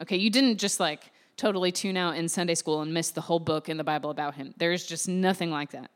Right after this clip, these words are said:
okay? Um, but part of why there's not a lot out there on him is part of why he's important, okay? And so we're gonna, we're gonna get to that. Um, and so we're just gonna work through this together, and we'll discover more as we go along,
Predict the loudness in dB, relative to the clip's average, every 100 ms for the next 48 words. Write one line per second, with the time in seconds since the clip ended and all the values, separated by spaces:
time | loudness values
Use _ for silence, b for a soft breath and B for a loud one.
0 | -16 -2 -2 -2 B B B B B B
1 | -2 0 0 -2 -10 _ _ _ _ _
2 | _ -20 -8 6 8 8 2 -12 _ _
3 | _ _ _ _ -18 -2 4 4 6 4
4 | 4 2 2 2 4 6 6 4 2 -8
5 | -20 -2 0 2 0 0 -4 -2 -2 -2
6 | -2 -6 0 0 0 -6 0 2 2 -4
7 | -6 -6 -8 -10 -12 -18 -20 _ _ -8
8 | -4 -2 -2 -2 2 4 6 4 2 -4
9 | 0 2 4 2 0 -6 -6 -8 B B
10 | B B B 0 2 2 0 -6 -14 _
11 | -2 2 4 4 4 6 8 8 4 2
12 | 2 2 0 0 0 2 2 2 2 4
13 | 2 4 4 6 6 6 4 0 2 4
14 | 4 0 -4 -4 -8